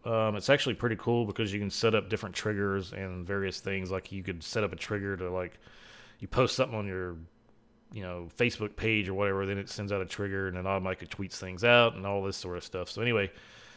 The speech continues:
the original, you know, I F T T T, it's actually pretty cool, so we'll see what, uh, Microsoft's take is,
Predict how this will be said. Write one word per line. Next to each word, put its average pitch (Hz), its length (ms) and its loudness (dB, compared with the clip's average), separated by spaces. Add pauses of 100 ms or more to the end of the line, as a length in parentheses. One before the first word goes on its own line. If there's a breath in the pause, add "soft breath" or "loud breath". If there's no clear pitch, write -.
(260 loud breath)
the 123 220 12
original, 139 600 8
you 120 80 -2
know, 110 240 4
I 123 220 10
F 123 140 8
T 135 160 0
T 113 160 -2
T, 131 260 2
it's 110 120 0
actually 117 240 2
pretty 104 200 0
cool, 127 280 2
so 110 360 4
we'll 110 140 4
see 123 220 0
what, 113 360 4
uh, 104 180 2
Microsoft's 104 760 -2 (200)
take 120 260 -2
is, 113 260 0